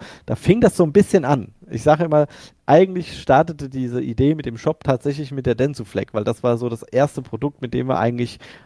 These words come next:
äh, dann an den Markt gegangen sind. Und das ist auch heute ein Produkt, was wir noch stetig weiterentwickelt haben. Sind wir momentan irgendwie bei Versionsstand V zwei fünf und das verschicken wir wirklich in die ganze Welt, ne? Also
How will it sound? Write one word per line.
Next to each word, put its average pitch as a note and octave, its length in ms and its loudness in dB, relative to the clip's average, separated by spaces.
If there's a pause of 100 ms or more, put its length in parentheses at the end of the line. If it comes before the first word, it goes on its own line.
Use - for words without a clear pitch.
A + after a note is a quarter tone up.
(160)
äh, A#2 240 4
dann A2+ 400 0
an A#2+ 140 -2
den A#2 160 0
Markt A#2 260 0
gegangen G2+ 380 -6
sind. B2 260 -6 (300)
Und A2 140 -2
das C#3 80 4
ist - 80 2
auch - 180 0
heute D3 220 4
ein C#3+ 80 -4
Produkt, C3+ 300 -4
was B2+ 200 -2
wir B2+ 80 0
noch A#2+ 240 -8 (500)
stetig B2 400 -2
weiterentwickelt C3 760 0
haben. C3 380 2 (340)
Sind B2 220 -4
wir B2+ 140 0
momentan B2 500 -2
irgendwie B2 220 -6
bei A2+ 160 2
Versionsstand A#2+ 580 -4
V C3+ 240 0
zwei A#2 320 4
fünf - 560 -4
und B2 340 -10
das A#2 180 -4
verschicken B2 380 -10
wir A2+ 140 -2
wirklich A2+ 220 -12
in A2+ 40 -6
die A2 60 -8
ganze G#2 320 -4
Welt, - 340 -4
ne? A2 220 -10
Also A2 320 -6